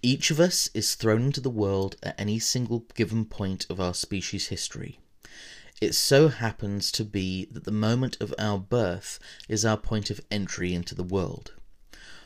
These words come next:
Although we are conceived, carried, and thought of before our birth,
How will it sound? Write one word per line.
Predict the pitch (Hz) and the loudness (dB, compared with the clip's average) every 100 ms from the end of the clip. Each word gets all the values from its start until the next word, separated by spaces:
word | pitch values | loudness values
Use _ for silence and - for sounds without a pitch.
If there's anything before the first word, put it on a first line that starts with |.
| - - - | -20 -10 0
Although | 120 127 147 | 6 10 12
we | 165 | 10
are | 160 | 8
conceived, | 160 165 - 120 113 110 - | 4 4 6 4 4 2 -2
carried, | - 104 101 95 | 0 4 4 2
and | 92 | -4
thought | - 131 120 - | 0 2 2 0
of | 98 - | -4 -4
before | 95 - 92 | -8 -2 0
our | 87 | 0
birth, | - 131 139 123 - | 4 6 6 4 -2